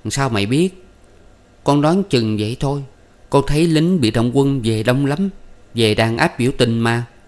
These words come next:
Chị Tư Tuyển ngừng một lát, nói tiếp: "Hồi chiều con có thấy mà tới gần không được, lính gác quá trời.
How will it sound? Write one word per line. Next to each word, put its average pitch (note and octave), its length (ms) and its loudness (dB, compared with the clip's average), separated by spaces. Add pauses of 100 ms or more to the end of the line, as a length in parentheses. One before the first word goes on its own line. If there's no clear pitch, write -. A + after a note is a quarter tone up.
(920)
Chị G2 120 -2
Tư G#2 220 -2
Tuyển F#2 260 0
ngừng F#2 200 0
một D#2 140 -6
lát, A#2 160 -2 (480)
nói A2+ 220 2
tiếp: A#2 120 -4 (1000)
"Hồi A2 180 -2
chiều G#2+ 340 0
con A#2+ 180 -4
có D3 100 -2
thấy D3+ 280 -4
mà A2+ 220 -2
tới D#3 180 -2
gần A2+ 200 -2
không C3 200 -4
được, A2 360 -2 (300)
lính C3+ 240 0
gác D#3+ 260 -2
quá D#3+ 200 0
trời. G#2 400 0